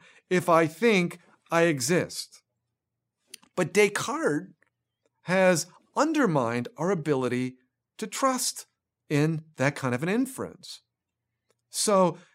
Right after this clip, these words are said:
arguably, he's not doubted enough. "I think, therefore I am," assumes a logic that the deceiver could see, deceive us about, and therefore, by Descartes' own reasoning, I am not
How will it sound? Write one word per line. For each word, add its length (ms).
arguably, 840
he's 220
not 260
doubted 360
enough. 640
"I 120
think, 380
therefore 460
I 120
am," 540
assumes 460
a 60
logic 460
that 120
the 60
deceiver 420
could 160
see, 280
deceive 420
us 140
about, 300
and 160
therefore, 460
by 160
Descartes' 560
own 240
reasoning, 580
I 340
am 420
not 560